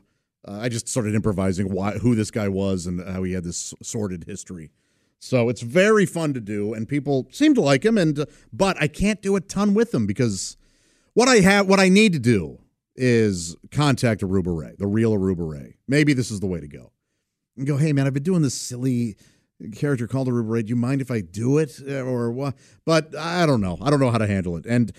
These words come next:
and also, I do get nervous that he does, uh, creep into Love Brothers territory a little too much. And I know the Love Brothers,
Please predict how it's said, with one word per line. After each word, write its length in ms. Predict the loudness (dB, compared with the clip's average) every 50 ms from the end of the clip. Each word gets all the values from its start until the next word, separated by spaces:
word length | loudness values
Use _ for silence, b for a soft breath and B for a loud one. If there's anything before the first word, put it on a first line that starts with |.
| b b b b
and 160 | -2 -2 0
also, 400 | 2 2 2 2 2 2 2 4
I 120 | 4 2 2
do 180 | 4 2 2
get 180 | 4 2 0 0
nervous 360 | 0 0 0 0 -2 -4 -2
that 240 | -2 -2 -2 -2 -4 b b b b _ _ _ _ _ _
he 200 | -4 0 0 0
does, 580 | 0 0 0 2 2 2 0 -2 -6 -8 -12 -16 _ _ _ _ _ _ _ _ _
uh, 360 | -6 -4 -2 0 0 0 -2 -4
creep 400 | -6 -8 -4 -2 0 0 0 0
into 300 | 0 0 0 0 0 -2
Love 400 | -4 -4 -2 0 2 2 0 2
Brothers 320 | 2 2 2 4 2 0 -2
territory 480 | -2 -2 -2 -2 -2 -4 -4 -4 -2
a 40 | -2
little 180 | -2 -2 -4 -4
too 140 | -4 -4 -2
much. 260 | -2 -2 -4 -4 -4
And 80 | -2
I 60 | 0 2
know 120 | 2 2
the 60 | 2
Love 200 | 2 2 2 2
Brothers, 380 | 2 2 2 2 0 -2 -4